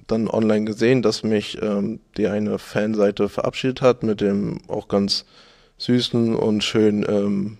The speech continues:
Video. Da hab, das hat mich persönlich sehr gefreut. Ähm, dann haben mich ja nochmal die Fans beim, ich weiß gar nicht bei welchem Spiel, ein Banner hochgehalten. Ähm, das hat mich, ähm, auch sehr berührt und auch sehr gefreut.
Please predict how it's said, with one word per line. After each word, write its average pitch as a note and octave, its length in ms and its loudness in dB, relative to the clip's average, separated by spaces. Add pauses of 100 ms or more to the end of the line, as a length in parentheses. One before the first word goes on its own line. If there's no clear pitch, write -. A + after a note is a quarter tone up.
Video. C#3 540 4 (160)
Da G2 140 2
hab, G#2 200 2
das - 160 -6
hat G#2+ 160 -2
mich G#2+ 140 -2
persönlich G#2 400 2
sehr G#2 160 4
gefreut. B2 500 0 (920)
Ähm, G#2 300 0
dann G#2 220 0
haben G#2+ 160 2
mich G2+ 200 0
ja G2+ 100 2
nochmal G2+ 480 0
die - 500 -6 (180)
Fans A2+ 500 -2
beim, G2+ 400 0
ich - 120 -8
weiß G#2 160 2
gar G2+ 100 0
nicht G2+ 100 -2
bei F#2+ 120 -2
welchem G#2 240 0
Spiel, A#2+ 320 4
ein G#2+ 140 2
Banner A2+ 260 6
hochgehalten. A#2 640 0 (1120)
Ähm, G#2 480 2
das - 200 -4
hat G2+ 160 -2
mich, G2+ 400 -2
ähm, G#2 260 -4
auch A2 160 -2
sehr A2 200 4
berührt A#2+ 400 4
und G#2 200 2
auch G2 280 -2
sehr G2+ 180 0
gefreut. A2 500 0